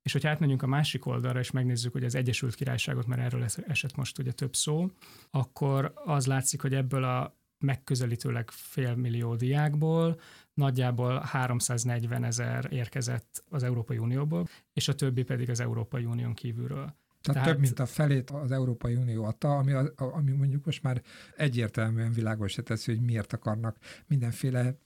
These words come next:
Speaker 2: kedvezményeket
Speaker 1: Igen,
Speaker 2: adni
Speaker 1: igen,
Speaker 2: most
Speaker 1: igen.
Speaker 2: az egyetemek ott.
Speaker 1: Igen. És hogyha itt állítjuk arányba azt, hogy, hogy az E U-ból nagyjából ugye ez a háromszáznegyvenezer diák érkezett az Egyesült Királyságba,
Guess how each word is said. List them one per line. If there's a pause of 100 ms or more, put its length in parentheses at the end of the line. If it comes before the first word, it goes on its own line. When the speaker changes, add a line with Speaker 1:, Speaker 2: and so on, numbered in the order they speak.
(260)
Speaker 2:
kedvezményeket
Speaker 1:
Igen,
Speaker 2:
adni
Speaker 1:
igen,
Speaker 2:
most
Speaker 1:
igen.
Speaker 2:
az
egyetemek
ott.
Speaker 1:
Igen. (220)
És
hogyha
itt
állítjuk
arányba
azt,
hogy, (420)
hogy
az
E
U-ból
nagyjából
ugye
ez
a
háromszáznegyvenezer
diák
érkezett
az
Egyesült
Királyságba,